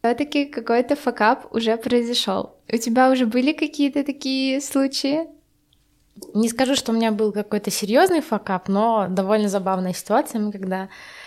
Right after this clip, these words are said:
Speaker 2: начали работать с моим первым клиентом, буквально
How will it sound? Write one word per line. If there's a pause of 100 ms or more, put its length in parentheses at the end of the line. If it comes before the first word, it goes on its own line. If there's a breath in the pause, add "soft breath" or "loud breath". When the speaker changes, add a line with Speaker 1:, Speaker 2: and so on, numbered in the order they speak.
(160 loud breath)
Speaker 2:
начали
работать
с
моим
первым
клиентом,
буквально